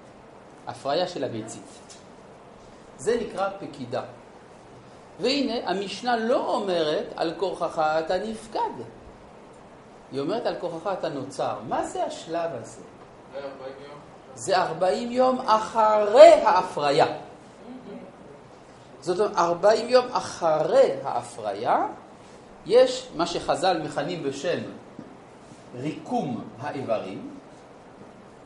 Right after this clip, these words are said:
Speaker 1: ומה שהמדע הרפואה של ימינו מכנה ראשית מערכת העצבים. זה השלב. ארבעים יום אחרי ההפריה.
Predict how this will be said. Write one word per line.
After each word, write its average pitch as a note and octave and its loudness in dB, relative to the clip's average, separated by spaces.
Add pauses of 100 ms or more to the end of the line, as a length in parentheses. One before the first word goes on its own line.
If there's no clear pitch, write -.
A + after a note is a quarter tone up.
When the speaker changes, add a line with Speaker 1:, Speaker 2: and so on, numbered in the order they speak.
(720)
Speaker 1:
ומה E3 -4
שהמדע B2 -4
הרפואה E3 -2
של G#3+ -10
ימינו A#3 0
מכנה A3 -4 (240)
ראשית F3+ -8 (140)
מערכת D#3+ -4
העצבים. G#2+ -8 (2500)
זה B3 4
השלב. - -4 (1080)
ארבעים D#3 0
יום A3+ -2
אחרי D#3 -4
ההפריה. G#2+ -6